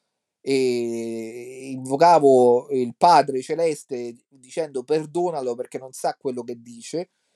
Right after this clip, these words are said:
Eh, però, eh, poi in realtà il problema era che lui era il parroco e io non è che potevo farci niente, cioè se lui non mi concedeva di suonare come non mi ha concesso, eh, niente. E la, la,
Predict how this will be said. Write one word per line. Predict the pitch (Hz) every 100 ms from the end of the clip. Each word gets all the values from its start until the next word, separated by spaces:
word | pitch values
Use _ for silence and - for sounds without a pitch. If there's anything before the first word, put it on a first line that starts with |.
| _ _
Eh, | 147 135 127 120 120 -
però, | 214 180 180
eh, | 151 151 151 170
poi | 175 143
in | 180
realtà | 214 - 156 139
il | 151 139 135 127
problema | 196 165 160 135
era | 123 120
che | 143
lui | 170 127
era | 160
il | 208
parroco | 151 143 123 139 127 127
e | 156
io | 151 123
non | 143
è | 123
che | 135
potevo | - 123 120
farci | 131 131 - 196
niente, | 175 117 123
cioè | 127 123
se | -
lui | 139 151 139 123 - _ _ _
non | 139 165 143
mi | 131
concedeva | 127 123 156 165 123
di | 120 175
suonare | 233 156 123 117
come | 131 123
non | 117 123
mi | 139
ha |
concesso, | - 262 185 123 120 - 160
eh, | - 127 120 131 123 113 127
niente. | 156 123 - 165 147
E | 160 180 196 _
la, | 147 147 147
la, | 147 143